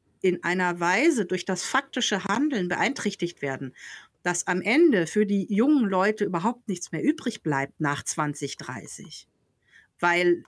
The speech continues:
wir jetzt fröhlich unser C O zwei Budget bis zwanzig fünfzig bereits ausgeben, bis zwanzig dreißig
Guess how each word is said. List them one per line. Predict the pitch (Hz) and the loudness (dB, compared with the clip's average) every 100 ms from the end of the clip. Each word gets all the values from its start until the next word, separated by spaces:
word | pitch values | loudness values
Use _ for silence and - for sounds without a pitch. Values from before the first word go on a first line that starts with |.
| - | -4
wir | 185 269 294 | 4 6 6
jetzt | 214 208 - - - | 2 -2 -8 -12 -16
fröhlich | - - - 196 294 294 254 190 | -12 -10 0 4 4 4 2 -2
unser | 208 185 | -2 -2
C | 175 214 | -2 0
O | 185 | 0
zwei | 185 - 160 214 | -2 -2 2 2
Budget | 214 196 202 196 190 | 2 0 0 0 0
bis | 202 - | -2 -2
zwanzig | 190 180 175 - | -2 -2 -4 -2
fünfzig | 226 269 - 175 | -2 -2 -4 -4
bereits | - 156 156 - | -4 -2 -2 0
ausgeben, | 185 320 349 - 190 196 | 2 4 2 -2 -4 0
bis | 180 202 | 0 -2
zwanzig | - 180 180 160 | -2 -4 -2 -6
dreißig | - 147 202 254 202 | -4 0 0 -2 -8